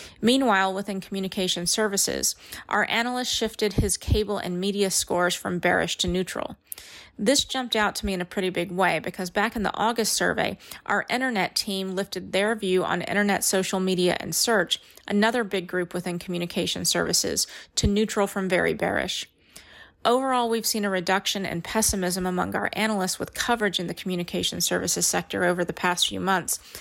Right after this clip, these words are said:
that's pulled this sector off the bottom of the pile in the performance outlook rankings. Moving on to takeaway number two. Our analysts see the midterm elections as a non-event for most of the industry they cover, though a good showing for Republicans is seen as the better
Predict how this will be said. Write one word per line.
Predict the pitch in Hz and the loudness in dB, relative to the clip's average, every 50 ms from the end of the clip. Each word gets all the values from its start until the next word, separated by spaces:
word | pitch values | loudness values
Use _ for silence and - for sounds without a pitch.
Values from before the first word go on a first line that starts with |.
| - - | -18 -6
that's | - 196 - - | -6 -4 -4 -4
pulled | - - - 240 240 208 | -6 0 2 2 2 4
this | 196 220 220 | 4 2 2
sector | - - 208 196 202 - 196 - - | 4 2 2 0 0 0 -2 0 2
off | - 175 185 180 | 2 2 2 0
the | - 196 | -2 -6
bottom | 170 180 180 175 175 180 175 170 | -4 0 0 2 2 2 0 -2
of | 170 - | -4 -6
the | 175 165 | -8 -10
pile | - - - 180 175 170 170 - | -6 -2 0 2 2 2 0 -2
in | - 180 | -6 -8
the | 180 | -10
performance | 180 - - - - - - - - - 180 | -8 -10 -10 -8 -8 -8 -8 -6 -6 -2 0
outlook | 175 - - - 180 - | 0 0 -2 -6 -8 -6
rankings. | - - - 175 - - - - - - - - _ _ _ _ _ _ _ _ _ _ _ _ _ _ _ _ - - - - | -8 -8 -6 -8 -10 -10 -10 -8 -8 -8 -8 -10 _ _ _ _ _ _ _ _ _ _ _ _ _ _ _ _ -20 -18 0 4
Moving | 208 226 233 254 247 240 | 4 6 6 6 4 4
on | 233 226 | 2 2
to | 208 202 | 0 -2
takeaway | - - 190 185 - 180 180 180 | 0 0 -2 -2 -2 -4 -2 -2
number | 175 170 165 - | -2 -2 -4 -4
two. | 170 - - 190 185 - - - - - - - - - - - - - - | -4 -2 0 0 0 0 -2 -6 -12 -20 -20 -20 -20 -18 -16 -16 -18 -8 -2
Our | - 220 220 - | 2 2 2 2
analysts | - 226 233 247 262 269 269 - | 2 0 0 0 -2 -2 -2 -2
see | - 247 226 | -2 -2 -2
the | 208 | -2
midterm | 202 196 202 202 185 - 214 202 190 | 0 0 0 -2 -2 -4 -4 -4 -2
elections | 185 190 190 190 190 - - 190 175 180 175 | 0 0 0 0 0 -2 -4 -4 -4 -4 -4
as | - - 185 | -6 -4 -4
a | 190 | -2
non-event | 190 190 190 190 190 196 190 170 185 180 165 - - | 0 0 2 2 2 2 2 2 2 0 0 0 -4
for | 180 175 | -4 -2
most | 175 175 180 170 - 185 | 0 0 0 0 -2 -2
of | 175 | -2
the | 175 175 | -2 -2
industry | 175 170 175 175 - - - - | -2 0 0 0 -2 -2 -8 -8
they | - - - | -8 -8 -8
cover, | - - 202 196 196 - - - - - - - - - - - - - | -4 -2 -2 -2 0 -2 -6 -8 -8 -12 -18 -16 -16 -16 -14 -16 -12 0
though | - 214 202 | 4 4 4
a | 196 | 4
good | 185 180 220 233 226 220 | 4 4 4 4 4 4
showing | - - 233 214 214 214 208 | 0 0 0 -2 -2 -2 -4
for | 208 208 196 | -2 -2 -2
Republicans | 190 190 - - 180 180 185 180 - 185 180 175 - | -2 -2 -2 -2 -2 -2 -2 -4 -4 -6 -6 -6 -6
is | - - 185 180 175 | -2 -2 0 2 2
seen | - - 196 185 180 | 2 0 0 -2 -4
as | 175 170 - | -4 -4 -4
the | - 170 | -4 -2
better | 185 165 - - | -2 -2 0 -2